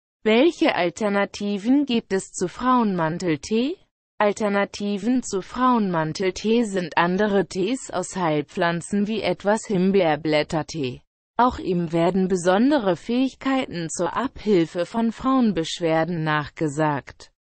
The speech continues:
Was zeichnet losen Frauenmanteltee aus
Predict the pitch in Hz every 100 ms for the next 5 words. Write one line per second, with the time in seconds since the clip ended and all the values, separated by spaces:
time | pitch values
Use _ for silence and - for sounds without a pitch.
0 | _ 240 247 - - 202 196 233 269 285
1 | - 196 180 175 220 240 - 247 254 220
2 | 180 160 156 196 185 190 190 - 233 269